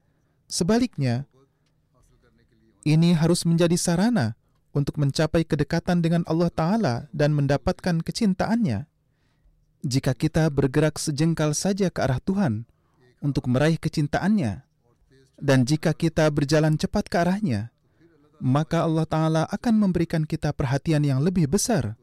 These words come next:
dan berlari kepada kita untuk memberikan pertolongan.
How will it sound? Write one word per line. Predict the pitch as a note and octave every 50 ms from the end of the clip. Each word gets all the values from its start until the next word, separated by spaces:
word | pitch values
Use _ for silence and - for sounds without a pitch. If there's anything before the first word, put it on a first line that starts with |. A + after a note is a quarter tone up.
| _ _ _ _ _ _ _ _ _ _ _
dan | E3 D3 D3 D3 B2+
berlari | C3 B2+ A2+ B2+ C#3+ F#3+ - A3+ -
kepada | - - F#3 D#3 C#3
kita | C3+ - - - - D#3 A#2+ G2 - - _ _ _ _ _ _ _ _ _ _ -
untuk | D#3+ D#3+ - D#3+ -
memberikan | D#3+ D3 D3 C#3+ C3 C3+ F3 A3 - B3 G3+ F3
pertolongan. | - - C3+ - C3+ A#2+ A#2+ G#2+ G#2+ G#2 G2 G2+ A2